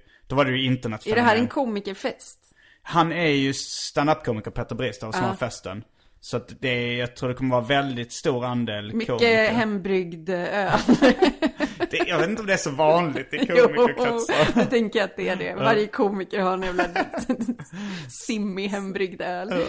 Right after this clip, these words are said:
Speaker 1: Ja, det var, den var god, den här Irish Stew Brew. Som för övrigt fick sitt namn för att Irish stew är någonting man tager vad man haver.
Speaker 2: Ah, okej.
Speaker 1: Och då hade de bara
Speaker 2: Så vad
Speaker 1: haft
Speaker 2: tror du att han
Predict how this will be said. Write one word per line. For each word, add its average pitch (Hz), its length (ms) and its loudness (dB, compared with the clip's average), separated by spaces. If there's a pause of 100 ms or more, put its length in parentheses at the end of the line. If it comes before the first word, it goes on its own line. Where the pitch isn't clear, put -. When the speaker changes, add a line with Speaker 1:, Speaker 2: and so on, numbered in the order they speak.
(180)
Speaker 1:
Ja, 175 140 2
det 240 100 8
var, 202 320 2
den 214 160 -8
var 202 100 -2
god, 175 400 0
den 175 140 -4
här 151 560 2
Irish 143 340 -2
Stew 135 500 -4
Brew. 117 320 -6 (220)
Som 143 200 -2
för 143 120 0
övrigt 143 240 4
fick 170 180 -4
sitt - 180 -10
namn 117 400 0
för 120 360 -2
att 107 320 -8 (340)
Irish 123 320 -2
stew 127 460 -4
är 131 40 -2
någonting 113 360 -6
man 110 180 -4
tager 113 360 0
vad 110 140 -2
man 110 140 -4
haver. 104 460 -2 (380)
Speaker 2:
Ah, 202 280 -4
okej. 196 140 -6
Speaker 1:
Och 120 60 -2
då 123 60 4
hade 113 180 0
de 117 160 0 (360)
bara 127 240 0
Speaker 2:
Så 127 60 4
vad 117 120 4
Speaker 1:
haft 214 200 4
Speaker 2:
tror 220 160 2
du 214 60 0
att 220 100 -8
han 214 440 -4